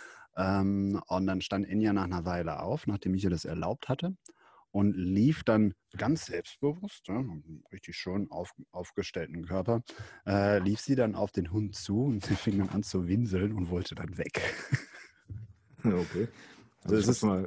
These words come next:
Speaker 2: äh, so erlebt, dass sie, dass sie mal ein Pferd angefaucht hat.
Speaker 1: Oh ja, oh ja. Das war aber ein Riesenpferdekopf.
Speaker 2: Mhm.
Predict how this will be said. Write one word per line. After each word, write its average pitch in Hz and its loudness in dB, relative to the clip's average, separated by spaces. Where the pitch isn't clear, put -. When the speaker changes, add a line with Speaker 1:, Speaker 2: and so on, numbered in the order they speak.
Speaker 2:
äh, 90 2
so 87 0
erlebt, 95 2
dass 92 0
sie, 98 4
dass - -4
sie 101 2
mal 95 2
ein 76 -2
Pferd 92 -2
angefaucht - -6
hat. - -6
Speaker 1:
Oh 147 8
ja, 127 4
oh 107 -2
ja. 101 -2
Das 92 -6
war 127 2
aber 101 2
ein 90 -2
Riesenpferdekopf. 90 -6
Speaker 2:
Mhm. 92 -4